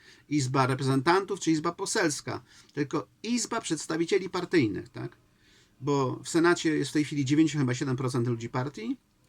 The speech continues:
a w Sejmie będzie pewnie podobnie, tak? Więc jest to Izba Partyjna, a oni to nazywają Sejmem. Oczywiście znowu tu się kłania, y, to, co powiedział Jezus, y, w pewnym sensie bluźnierstwo, tak?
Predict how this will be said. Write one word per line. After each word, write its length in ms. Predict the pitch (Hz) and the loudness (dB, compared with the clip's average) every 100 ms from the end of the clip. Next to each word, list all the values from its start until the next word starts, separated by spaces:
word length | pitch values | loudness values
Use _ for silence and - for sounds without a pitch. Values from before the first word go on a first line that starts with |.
| _ | _
a 80 | 175 | -8
w 40 | |
Sejmie 260 | - 202 180 | 0 2 2
będzie 240 | 156 147 | 0 -2
pewnie 300 | 147 147 139 | -2 0 0
podobnie, 520 | 131 120 101 90 - - | -2 -2 -4 -8 -12 -12
tak? 200 | 87 - _ _ _ _ _ _ _ 113 | -14 -16 _ _ _ _ _ _ _ -4
Więc 80 | |
jest 120 | 196 247 | -2 -2
to 60 | - | -4
Izba 340 | 214 226 202 - | -4 -4 -2 0
Partyjna, 960 | 226 226 - 247 214 135 127 98 80 _ _ _ - | 2 2 0 2 6 6 6 2 -6 _ _ _ -4
a 80 | 120 | 0
oni 140 | 208 | 0
to 80 | 226 | 2
nazywają 500 | 180 185 196 202 202 | 0 0 -2 -2 0
Sejmem. 760 | - 226 208 165 113 85 - - _ _ _ _ _ _ _ _ | 2 4 8 8 6 0 -8 -16 _ _ _ _ _ _ _ _
Oczywiście 600 | - 160 - 185 180 175 - _ _ _ - | -2 -2 0 4 4 4 0 _ _ _ -8
znowu 240 | 139 226 | -6 -4
tu 100 | - | -4
się 140 | 160 147 | -2 -2
kłania, 600 | 151 147 156 151 151 147 _ _ _ _ _ _ _ - | 0 2 4 4 2 -4 _ _ _ _ _ _ _ -10
y, 340 | 123 127 123 123 | -4 -2 -2 -2
to, 100 | 160 | -4
co 160 | 147 | -2
powiedział 280 | 135 131 131 | -2 0 2
Jezus, 380 | 131 147 165 - | 2 2 0 -4
y, 40 | - 123 - - 147 131 _ _ _ _ _ _ _ | -10 -12 -12 -14 -16 -18 _ _ _ _ _ _ _
w 40 | - | -4
pewnym 240 | 143 143 | 0 0
sensie 320 | 143 139 147 | 0 -2 -2
bluźnierstwo, 840 | 127 156 143 143 123 104 - - | 2 4 6 6 4 -2 -10 -16
tak? 220 | - 101 | -16 -14